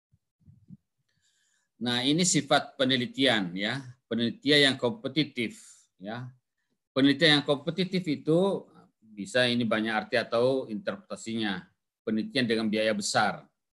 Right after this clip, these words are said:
Jadi biasanya kalau harus dite-, diletakkan sejak awal ini yang disebut dengan roadmap. Masing-masing kita ini peneliti itu ada roadmap penelitian kita ya, gencar atau struktur riset kita yang dibangun.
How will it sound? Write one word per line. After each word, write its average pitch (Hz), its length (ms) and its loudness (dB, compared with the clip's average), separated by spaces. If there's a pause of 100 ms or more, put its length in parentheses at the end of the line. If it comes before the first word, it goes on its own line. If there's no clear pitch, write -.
(280)
Jadi 113 160 -4
biasanya 123 480 0
kalau 120 640 0 (480)
harus 127 240 0
dite-, 135 400 -2
diletakkan 113 720 -4
sejak 110 240 -4
awal 113 240 2
ini 101 320 -4
yang 110 160 -2
disebut 117 320 -6
dengan 117 240 0
roadmap. 120 480 -2 (560)
Masing-masing 143 560 2
kita 165 240 2
ini 151 240 4
peneliti 127 560 0
itu 143 80 -10
ada 131 240 2
roadmap 127 480 -2 (320)
penelitian 117 400 -2
kita 104 320 -4
ya, 131 240 0
gencar 110 560 -2
atau 120 400 -2
struktur 127 480 -6
riset 113 320 -8
kita 113 240 -2
yang 110 160 2
dibangun. 101 480 -2